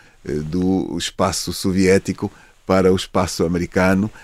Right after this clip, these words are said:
eh, com, eh, descontinuidades, eh, de práticas, eh,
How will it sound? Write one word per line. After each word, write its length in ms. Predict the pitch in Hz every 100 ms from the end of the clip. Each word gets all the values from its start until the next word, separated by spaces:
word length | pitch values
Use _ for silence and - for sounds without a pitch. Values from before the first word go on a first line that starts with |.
| - -
eh, 360 | 85 92 98 87
com, 440 | - 107 110 113 -
eh, 180 | 104 92
descontinuidades, 1400 | 92 117 - - 104 90 98 85 82 80 90 95 92 -
eh, 240 | 82 85
de 100 | 87
práticas, 800 | - 101 98 - - 64 76 -
eh, 200 | 78 78